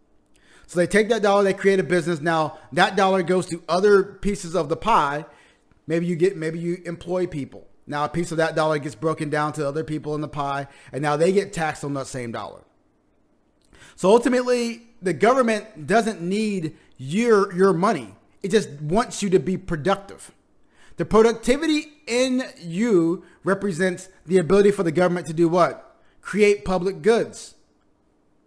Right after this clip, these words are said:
Roads, bridges, uh, um, just to do things that, that'll make sure the economy runs smoothly.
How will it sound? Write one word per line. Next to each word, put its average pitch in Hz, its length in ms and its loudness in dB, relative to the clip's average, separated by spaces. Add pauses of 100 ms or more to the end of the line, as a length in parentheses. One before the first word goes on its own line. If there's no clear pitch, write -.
(300)
Roads, 170 500 4
bridges, 151 840 -2
uh, 139 540 -4 (100)
um, 135 340 -6 (480)
just 185 200 -2
to 185 40 -2
do 196 200 0
things 202 300 0
that, 180 260 0
that'll 165 160 0
make 180 160 -2
sure 185 100 -2
the 165 140 0
economy 170 420 0
runs 160 280 -2
smoothly. 147 500 -8